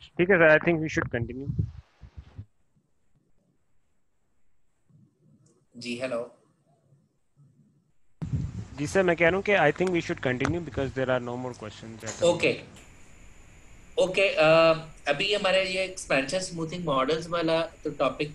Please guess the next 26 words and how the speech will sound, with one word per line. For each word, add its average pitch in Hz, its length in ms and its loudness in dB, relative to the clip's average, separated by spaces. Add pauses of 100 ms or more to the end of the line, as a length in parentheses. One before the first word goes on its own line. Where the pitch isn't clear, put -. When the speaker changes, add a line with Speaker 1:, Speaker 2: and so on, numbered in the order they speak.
(140)
Speaker 2:
जो 147 120 -2
है 139 80 0
वो 143 120 0
हम 139 220 -2
cover 135 280 -2
कर 135 220 -2
चुके 156 280 -6
हैं, 170 300 -2 (420)
Uh, 139 220 2
but, 180 340 0
uh, 139 340 -2
Python 143 540 -2
के 190 60 -6
अंदर 156 400 -2
जो 156 180 -2
है, 156 300 0 (320)
अ, 131 60 -4
basically 151 540 -2 (360)
Facebook 175 480 -4
वालों 131 320 0
ने 135 240 -8
जो 131 200 -8
है 131 220 0
वो 135 120 -4
एक 139 180 -2
package 131 600 -4